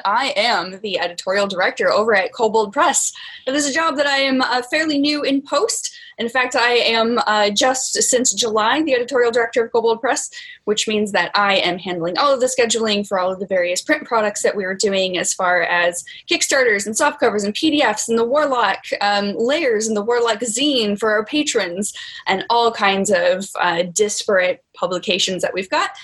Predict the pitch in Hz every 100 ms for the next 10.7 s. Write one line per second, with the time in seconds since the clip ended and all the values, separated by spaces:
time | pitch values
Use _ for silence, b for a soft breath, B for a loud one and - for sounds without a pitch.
0 | B B 302 302 285 285 285 262 247 233
1 | 226 220 226 220 240 233 - 220 214 196
2 | 196 214 202 202 208 202 196 196 202 196
3 | 180 - 262 269 285 285 294 269 202 202
4 | 196 - - 208 208 196 285 466 339 214
5 | 214 - 214 - 202 196 185 190 180 185
6 | - - 262 320 311 320 B B B -
7 | 196 196 208 214 220 226 226 320 311 285
8 | 285 226 226 220 - - 285 269 262 247
9 | 247 - - 196 196 220 254 247 247 214
10 | 226 214 208 208 208 202